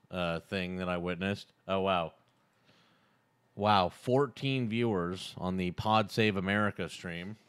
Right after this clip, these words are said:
Yeah, the aspect ratio is not perfect.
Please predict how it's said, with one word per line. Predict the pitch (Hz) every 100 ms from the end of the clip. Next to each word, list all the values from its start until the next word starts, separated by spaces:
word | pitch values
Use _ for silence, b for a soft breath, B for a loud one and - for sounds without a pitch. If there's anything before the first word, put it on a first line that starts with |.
| _ _ _ _ _ _ _ _ _ _ _ _ b b b -
Yeah, | 156
the | 165
aspect | 170 196 196 165
ratio | 180 185 185 180
is | 135
not | 151 156
perfect. | - 170 160 110 87